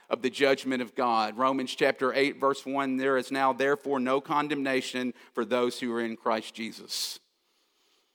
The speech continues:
I'm gonna close. Jesus actually talks about Noah and the flood, and I'm gonna close with Jesus' words and think about how strong these words are that Jesus says in Matthew chapter twenty, and this will,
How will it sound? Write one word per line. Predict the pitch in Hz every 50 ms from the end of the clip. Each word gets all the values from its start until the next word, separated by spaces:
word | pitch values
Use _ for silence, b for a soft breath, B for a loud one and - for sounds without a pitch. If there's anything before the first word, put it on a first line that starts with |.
| _ _ _ _ _ _ _ _ _ _ _ _ _ _ _ _ _ _ _ _ _ -
I'm | 117 117
gonna | 131 131 123
close. | - - 156 160 165 151 135 123 123 131 135 - - - - _ _ _ _ _ -
Jesus | 101 110 131 147 139 139 143 - -
actually | 139 139 131 - - 135 123
talks | - 160 147 143 127 - - 135
about | 110 123 123 113 -
Noah | 127 127 123 123 120 120 113 113 - b b b b b b -
and | - 120 120
the | 113
flood, | - - 127 123 123 120 117 110
and | 113 123
I'm | 127 -
gonna | 156 135 117
close | - - 139 135 135 131 127 -
with | 120 107 -
Jesus' | - 127 131 139 127 - 117 - - 110 101 104
words | 104 113 113 110 107 104 104 - - - b b b b b b b
and | - 117 120 120 117 113 104 - b b b b b b -
think | 139 139 131
about | - 127 117 127 127 120 120 117 - -
how | 131 127 113
strong | - - - - 143 139 135 135 135 131 127 120 120 117 - -
these | 127 120 113 - 120
words | 120 127 123 120 120 120 120 127
are | 127 117 117 113 107
that | 113 - -
Jesus | - 123 123 123 - - 117 -
says | - 123 123 117 113 -
in | 117 110 107
Matthew | 113 113 110 110 - 110 107
chapter | - - 117 113 110 - - 104
twenty, | - - - 113 107 104 104 104
and | 107 113
this | 117 - -
will, | 120